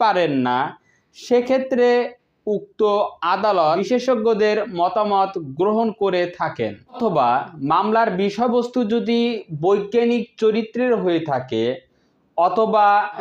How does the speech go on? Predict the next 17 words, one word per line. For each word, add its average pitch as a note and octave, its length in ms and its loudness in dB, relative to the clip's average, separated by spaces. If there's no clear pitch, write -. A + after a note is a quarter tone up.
বিদেশি G#3+ 440 0
আইনি G#3+ 380 0
প্রকৃতি A3+ 500 -2
হয়ে F3 180 0
থাকে, C3+ 300 -2
অথবা G#3+ 380 2
মামলার G#3+ 380 2
বিষয়বস্তু A#3 600 0
এমন A3 240 2
যে F3 120 4
হাতের A#3+ 460 2
লেখা G#3+ 280 2
নিয়ে A3+ 180 2
সন্দেহ G3 400 2
তৈরি E3+ 300 2
হয়েছে, C#3 440 -2
অথবা G3+ 520 2